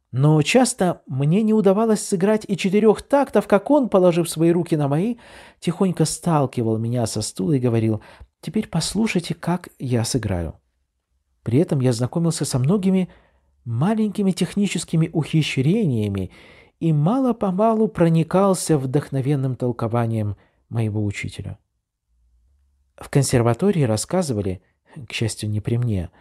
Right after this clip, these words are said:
будто Машелис – давал своим ученикам на уроках такой совет: "Прилежно играйте старых мастеров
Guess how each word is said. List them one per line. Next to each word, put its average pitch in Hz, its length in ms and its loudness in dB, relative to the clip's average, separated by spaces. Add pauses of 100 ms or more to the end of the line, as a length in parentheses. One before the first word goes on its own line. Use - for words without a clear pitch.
(380)
будто 160 320 2
Машелис – 143 600 0 (560)
давал 156 260 2
своим 180 340 2
ученикам 170 540 0
на 165 120 4
уроках 190 400 2
такой 180 320 -2
совет: 127 560 -2 (880)
"Прилежно 143 600 4
играйте 160 880 0 (260)
старых 147 580 0
мастеров 107 720 -2